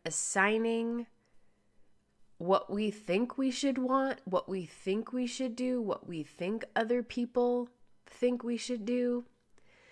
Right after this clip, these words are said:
but we're really not getting in touch with who we actually are as people. God, how did you create me? What were the ingredients that you put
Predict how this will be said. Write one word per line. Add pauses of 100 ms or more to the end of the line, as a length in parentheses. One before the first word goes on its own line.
(220)
but
we're
really
not
getting
in
touch
with (260)
who
we
actually (140)
are (100)
as
people. (440)
God, (360)
how
did
you
create (440)
me? (400)
What
were
the
ingredients
that
you
put